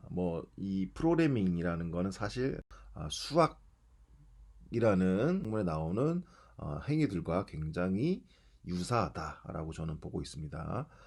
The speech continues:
어, 뭐, 컴퓨터라는 게, 에, 계산기로부터 태어난 것이기 때문에 당연한 것이라고 생각을 합니다. 예. 자, 수학에서, 어, 이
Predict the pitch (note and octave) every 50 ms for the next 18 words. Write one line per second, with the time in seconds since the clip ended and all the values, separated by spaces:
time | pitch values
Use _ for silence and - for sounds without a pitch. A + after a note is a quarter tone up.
0 | - - - - _ - - D#2 D#2+ D#2+ D#2+ D#2+ D#2 D#2 D2+ D#2 D#2 D#2 D#2+ D#2+
1 | D#2 D#2 - _ _ _ _ _ - - - - _ _ - - - - F#2+ B2
2 | A#2 - - _ - - _ _ - - - E3 E3 - - - - F3+ D#3+ A2+
3 | F#2 F2+ E2+ F2 F2 E2 D2+ D#2+ D#2 D#2+ F#2 B2 E3+ F#3+ - - - - - -
4 | - - - - - - - - - - - - - - - F#2+ - C3 C3 C3+
5 | C3 A#2+ A2+ A2+ G2+ F2+ E2 D#2 - - - - A#2 A#2 A#2+ A2+ F#2+ D#2+ D#2 C#2+
6 | D#2+ E2+ D#2 - E2+ D#2 D2+ D2+ D#2+ F2 G#2 D3+ F#3+ _ _ _ _ _ _ _
7 | - - E2 E2 E2+ F#2 G2 G#2 A2+ B2 B2 - - D2+ - D#2+ E2 D#2 D2+ D2+
8 | D#2 D#2+ F#2 F2+ - E2+ E2 F2 E2+ D#2 E2 E2 G2 G#2 F#2+ D2+ - D#2+ C#2+ -
9 | - - - E2 F2 E2+ - _ - - - - - - - - _ _ _ _
10 | _ _ _ _ _ - _ - - - - F2 E2 - - - - D3+ F3 E3
11 | A2+ F#2+ D#2+ - D#2+ D#2+ E2+ G2+ C3+ G3 G3 - - - D#2 D#2 D#2+ D#2+ D#2+ D#2+
12 | D#2+ D#2 D#2+ F2 F2